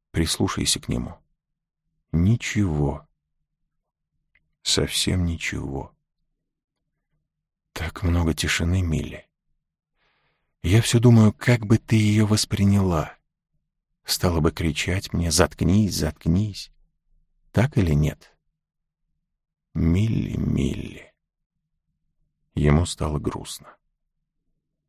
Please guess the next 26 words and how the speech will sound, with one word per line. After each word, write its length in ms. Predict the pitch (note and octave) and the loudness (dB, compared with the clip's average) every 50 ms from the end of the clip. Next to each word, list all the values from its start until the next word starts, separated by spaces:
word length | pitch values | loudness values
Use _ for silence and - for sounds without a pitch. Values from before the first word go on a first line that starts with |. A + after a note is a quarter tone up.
| _ _ _ - | _ _ _ 0
Но 160 | G2 G#2 A2 | 4 6 8
Милли 240 | B2+ C#3 D3 D3 C3+ | 8 10 8 8 8
здесь 320 | B2+ A#2+ A#2 B2+ B2 - | 6 4 4 4 4 4
не 180 | - F2+ F#2 F#2+ | 2 2 2 2
было, 240 | F2 F2+ F2+ F#2 - _ _ _ _ _ _ _ _ _ _ - | 0 -2 -6 -8 -12 _ _ _ _ _ _ _ _ _ _ -2
и 100 | G#2+ G#2+ | 0 0
гончей 500 | A2+ F2+ F2+ F2 E2+ D#2 D#2 - D#2 D2+ | 2 2 2 2 2 2 0 0 -4 -4
здесь 320 | D2+ D2+ D#2 D2 - - | -2 -2 -2 -2 -2 0
не 160 | D2 C#2+ D2 | -2 -2 -2
было. 280 | - - - - - - _ _ _ _ _ _ _ - - - - _ _ _ _ _ _ _ _ _ | -4 -8 -10 -12 -14 -20 _ _ _ _ _ _ _ -20 -20 -20 -20 _ _ _ _ _ _ _ _ _
Сухой 440 | - - - A2 - - D3 C#3+ C3 | -4 0 0 0 2 4 4 4 6
запах 380 | A2+ A#2+ A#2+ A#2 - G#2+ - - | 6 4 2 2 2 0 -2 -2
сена, 480 | - - - A#2 B2 B2 A#2 A2 G2+ | -2 0 2 4 6 6 6 4 4
доносившийся 840 | F2+ G2 F#2+ F#2+ G2 F#2+ - - A#2 A2 - - G#2+ G2 - - F2 | 4 4 4 4 4 2 2 0 0 0 0 2 2 2 2 2 0
с 80 | - | -2
какого-то 440 | - G2 - - G2 F#2+ F#2+ - F2 | -2 -4 -2 0 0 0 2 0 0
дальнего 540 | E2+ E2+ F#2 F#2+ F#2+ F2+ F2 E2+ D#2+ D#2+ D#2+ | 0 2 2 2 4 2 2 0 0 -2 -4
поля, 520 | - _ - A2+ A2 G#2 G2+ G2 F2 - _ _ _ | -4 _ 0 2 2 2 2 0 -2 -6 _ _ _
вернул 400 | - F#2 F#2 F2 F2+ F2+ F2+ E2+ | 2 2 4 4 4 2 2 2
его 220 | E2 E2 D2+ E2+ | 0 0 0 0
на 160 | E2 D#2+ D#2+ D#2 | 0 0 0 -2
землю. 420 | D2+ D2 D#2+ - - - - _ _ _ _ _ _ _ _ _ _ _ _ _ _ | -4 -6 -6 -8 -10 -14 -20 _ _ _ _ _ _ _ _ _ _ _ _ _ _
Он 200 | - F#2+ F#2+ F2 | 0 2 2 2
вспомнил 560 | - - - - - A2+ A2 A2 G#2 G2+ F#2+ - | 2 0 0 0 2 4 4 4 4 2 2 0
одну 280 | - G2 F#2 F2+ F#2 F2 | 0 0 2 2 2 0
ферму, 520 | - - - A2 A2 G#2+ G2+ G2+ F#2 - | 0 -2 -2 0 2 2 2 2 2 0